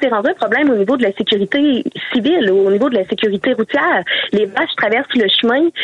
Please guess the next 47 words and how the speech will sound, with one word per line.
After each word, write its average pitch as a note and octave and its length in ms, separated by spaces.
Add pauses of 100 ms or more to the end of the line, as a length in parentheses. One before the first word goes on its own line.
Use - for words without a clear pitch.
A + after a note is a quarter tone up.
(260)
Euh, F#3+ 260
on, F3+ 300
on A#3 100
veut A#3+ 140
pas E4+ 240
entendre, A#3+ 440
là, A3 120
personne A#3 500
dire, A3 220
euh, « G#3+ 80
Mon G3+ 180
jeune A#3 200
de G#3+ 140
seize F#3 220
ans A#3+ 140
a - 20
frappé G#3 280
une, F#3+ 180 (160)
une F#3 140
vache A3 220
avec G3 180
son G3+ 180
civic. » A#3 320
Là, A3+ 120
c'est A3+ 80
la F#3+ 100
dernière A#3 360
chose A#3+ 240
qu'on G3 140
veut F#3+ 100
entendre, F3+ 460
là. D#3+ 80 (560)
Donc, F3+ 320
euh, F3+ 300 (260)
et A#3+ 80
on G#3+ 180
sait E4+ 80
que C#4 60
dans A3 80
la F#3 80
municipalité F#3+ 560
voisine, G3+ 480
il G3 80
y A3 40
a G#3 100
une C4+ 180
de F3 100